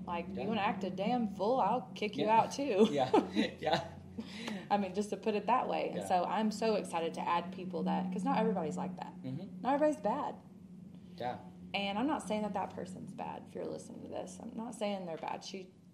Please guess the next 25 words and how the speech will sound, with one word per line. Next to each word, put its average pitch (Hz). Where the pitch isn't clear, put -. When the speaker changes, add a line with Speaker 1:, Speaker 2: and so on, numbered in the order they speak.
Speaker 1:
there's 226
just -
some 185
growing 170
that -
needs -
to 175
Speaker 2:
Mm-hmm. 175
Speaker 1:
happen 185
there, 160
and 160
I 156
hope 165
that 165
that's 165
happened 160
for 156
her. 151
Speaker 2:
Yeah. 110
Speaker 1:
Um, 175
'cause 175
I 180
sure -
have. -
Speaker 2:
Mm-hmm. 123